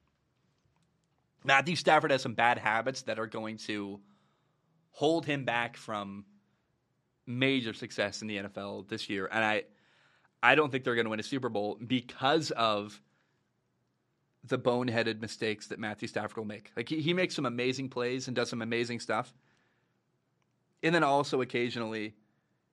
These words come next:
just has some head scratches that you're like,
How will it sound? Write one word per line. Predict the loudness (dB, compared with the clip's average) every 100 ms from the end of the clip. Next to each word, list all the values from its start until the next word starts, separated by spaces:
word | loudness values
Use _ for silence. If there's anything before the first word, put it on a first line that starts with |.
| _ _ _ -12
just | -12 -16 _
has | -4 -4 -2
some | 0
head | 0
scratches | 0 -2 -2 -8
that | -4
you're | -2
like, | -2 -2 -10